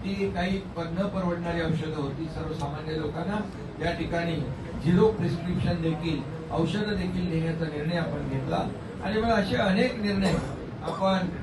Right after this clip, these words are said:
स्वच्छ मुंबई, सुंदर मुंबई करताना जे आपले सफाई कर्मचारी,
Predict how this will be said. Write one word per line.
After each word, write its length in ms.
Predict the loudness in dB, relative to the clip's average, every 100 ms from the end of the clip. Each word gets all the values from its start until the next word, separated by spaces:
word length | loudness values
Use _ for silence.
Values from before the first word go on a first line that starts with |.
| -8 -8 -2
स्वच्छ 260 | 0 2 4 4 4 2 0
मुंबई, 300 | -2 2 2
सुंदर 460 | 2 0 0 2 2
मुंबई 420 | 2 2 2 2 0 -4 -6 -6
करताना 500 | -6 -2 -2 -2 -2
जे 60 | -2
आपले 240 | -2 -2
सफाई 380 | 0 2 4 4
कर्मचारी, 580 | 2 0 0 0 2